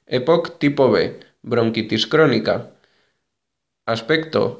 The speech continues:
abotargados azules. Esto quiere decir que la gente tiene cara congestiva, cara azul. Complexión corporal, sobrepeso.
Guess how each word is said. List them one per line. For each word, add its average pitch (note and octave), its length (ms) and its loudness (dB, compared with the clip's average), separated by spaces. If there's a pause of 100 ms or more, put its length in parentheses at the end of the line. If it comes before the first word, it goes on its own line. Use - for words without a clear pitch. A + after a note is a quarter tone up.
abotargados A#2 800 4
azules. G#2+ 680 -2
Esto A2+ 300 -2
quiere B2 200 2
decir B2 380 2
que A#2+ 120 0
la A2 120 4
gente A#2+ 340 0
tiene C#3+ 440 0
cara B2+ 260 4
congestiva, A#2 840 -2
cara A2 240 0
azul. - 480 -6 (1080)
Complexión B2+ 600 2
corporal, A#2+ 680 2 (180)
sobrepeso. A#2 1000 0